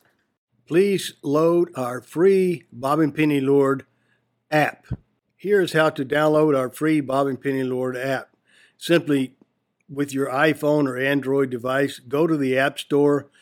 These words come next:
search for Bob and Penny Lord app, and download it. It's that simple.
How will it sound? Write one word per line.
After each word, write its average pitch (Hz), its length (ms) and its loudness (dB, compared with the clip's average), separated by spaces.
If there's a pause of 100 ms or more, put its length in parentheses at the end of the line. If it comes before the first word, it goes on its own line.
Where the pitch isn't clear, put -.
(180)
search 165 340 2
for 135 240 -6
Bob 135 320 -2
and 131 180 -4
Penny 143 300 -2
Lord 135 380 -2 (100)
app, 147 360 -2 (440)
and 135 180 -4
download 135 520 -2
it. 98 200 -16
It's 147 220 -6
that 139 300 -2
simple. 110 500 -8